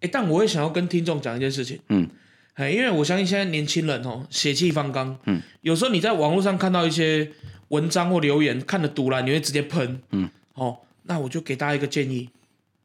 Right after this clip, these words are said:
Speaker 2: 嗯。
Speaker 1: 风向多看一下，再喷。对吧？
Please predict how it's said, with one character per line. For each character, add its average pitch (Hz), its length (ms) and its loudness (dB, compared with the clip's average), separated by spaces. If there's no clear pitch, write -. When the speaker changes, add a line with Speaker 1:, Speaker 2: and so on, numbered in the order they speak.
Speaker 2:
嗯。 98 180 2
Speaker 1:
风 160 220 -2
向 156 400 0
多 156 180 2
看 156 180 0
一 139 60 0
下， 135 280 -2
再 139 140 -2
喷。 123 260 -2
对 139 100 -2
吧？ 123 140 -2